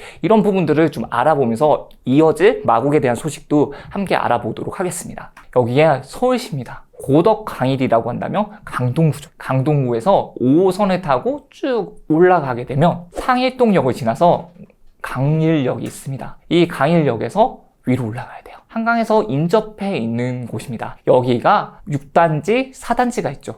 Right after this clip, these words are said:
여기에 삼 단지가 들어가는 거예요. 자, 그래서 삼 단지가 여기 있습니다. 여기 있고 고덕 강일지구로서 이렇게 위치해 있고요. 바로 옆이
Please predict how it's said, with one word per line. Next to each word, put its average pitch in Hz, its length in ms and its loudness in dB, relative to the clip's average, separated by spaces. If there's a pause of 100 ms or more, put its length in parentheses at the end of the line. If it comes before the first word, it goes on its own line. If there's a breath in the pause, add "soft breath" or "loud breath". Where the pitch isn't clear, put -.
(100)
여기에 123 680 -2
삼 185 260 -8
단지가 208 440 -6
들어가는 120 420 -2
거예요. 127 280 -16 (280 soft breath)
자, 117 220 -6
그래서 131 260 0
삼 190 180 -2
단지가 220 440 2
여기 120 260 2
있습니다. 131 540 -4 (300 soft breath)
여기 131 200 2
있고 180 400 0 (160 loud breath)
고덕 180 400 4
강일지구로서 127 880 -2
이렇게 - 400 -6
위치해 147 320 -2
있고요. - 420 -4
바로 156 380 2
옆이 131 460 -2